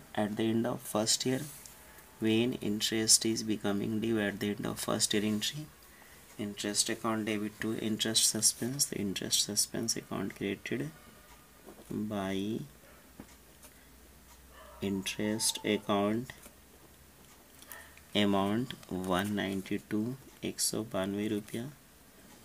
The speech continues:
टू थाउजेंड, थर्टी फर्स्ट December। When first installment paid at the end of first year, entry vendor account debit to bank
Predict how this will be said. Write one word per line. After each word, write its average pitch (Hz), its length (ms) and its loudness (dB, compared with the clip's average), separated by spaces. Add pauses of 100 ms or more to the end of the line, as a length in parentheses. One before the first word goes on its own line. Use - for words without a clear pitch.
(440)
टू 104 260 -2
थाउजेंड, 104 760 -2 (120)
थर्टी 107 340 -6
फर्स्ट 107 680 -4 (100)
December। 113 580 0 (1400)
When 107 400 4 (1700)
first 107 320 8
installment 107 540 6
paid 110 200 6
at 98 140 6
the 104 140 4
end 107 160 6
of 113 160 -2
first 95 380 4
year, 117 120 4 (220)
entry 110 260 2 (160)
vendor 101 260 4 (120)
account 101 420 2
debit 104 340 0 (160)
to 104 80 4 (1500)
bank 104 640 0